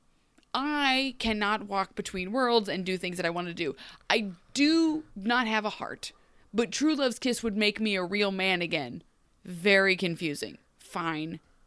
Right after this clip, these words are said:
I'll accept it." He wants to use the time travel spell to go back in time and overthrow his brother slash kill his brother. Because, and, and this is fi-,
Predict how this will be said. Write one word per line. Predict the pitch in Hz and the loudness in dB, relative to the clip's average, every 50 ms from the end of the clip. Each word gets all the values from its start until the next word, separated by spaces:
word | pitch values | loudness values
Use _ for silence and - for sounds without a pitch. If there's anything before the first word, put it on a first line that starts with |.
| _ - - | _ -2 0
I'll | 156 165 165 170 180 175 | 2 2 2 0 -2 -4
accept | 180 - - 175 - - - | -6 -6 -6 -6 -6 -6 -8
it." | 78 - - - - - - _ - _ _ _ _ _ _ _ _ - _ _ _ _ _ _ _ | -8 -10 -10 -14 -20 -20 -20 _ -20 _ _ _ _ _ _ _ _ -20 _ _ _ _ _ _ _
He | - - - 349 453 523 523 480 | 0 6 6 6 8 6 4 2
wants | 427 330 277 - - | 0 0 0 0 0
to | 247 | 0
use | 226 208 202 196 185 | 0 2 2 0 0
the | 180 170 | -2 -2
time | - 185 175 160 160 | 0 0 0 0 0
travel | - 180 165 - 165 170 | 0 0 0 0 0 -4
spell | - - - 170 156 147 151 196 185 170 - _ _ _ _ - - - | -6 -4 -4 -4 -4 -4 -8 -10 -10 -12 -16 _ _ _ _ -20 -16 -12
to | - 220 | -10 -4
go | 190 247 254 254 | -2 0 0 2
back | 233 277 262 247 233 - | 2 0 0 0 0 -2
in | 233 220 214 | -4 -4 -4
time | - - - 240 247 247 247 247 254 254 262 262 277 285 294 - _ _ _ _ _ _ _ _ _ _ _ _ _ _ _ _ _ - - - - _ _ _ _ _ - | -6 -6 -4 -2 0 2 2 2 2 2 0 0 -2 -4 -6 -10 _ _ _ _ _ _ _ _ _ _ _ _ _ _ _ _ _ -20 -20 -20 -20 _ _ _ _ _ 0
and | 240 233 220 214 208 208 196 185 - - _ _ _ _ | 2 2 2 2 0 -2 -4 -6 -8 -12 _ _ _ _
overthrow | 240 233 254 226 226 254 233 196 - - 226 254 247 247 240 | 4 4 4 4 2 -2 -4 -4 -6 -4 0 2 2 2 2
his | 247 233 190 | 0 0 -2
brother | 185 - 226 247 262 254 294 294 285 277 | -4 -2 0 0 0 0 0 0 0 -2
slash | - - 233 247 226 208 180 - | -2 -2 -2 0 0 0 0 -2
kill | - - - 330 349 381 370 | -6 -2 0 2 2 2 2
his | 359 370 392 339 311 | 0 0 -2 -2 -2
brother. | - 381 381 381 370 403 392 392 392 381 _ _ _ _ _ _ _ _ _ _ _ _ | 0 2 2 2 2 -2 -4 -4 -6 -10 _ _ _ _ _ _ _ _ _ _ _ _
Because, | 254 247 - 277 262 247 254 240 226 - - - - - - _ - | -2 2 4 6 6 6 4 2 0 -6 -12 -20 -20 -20 -20 _ 0
and, | 233 262 262 233 | 2 2 2 4
and | 226 240 233 233 | 2 4 4 6
this | 269 285 - | 4 4 2
is | 339 285 - | 0 -4 -4
fi-, | - - - | -6 -8 -10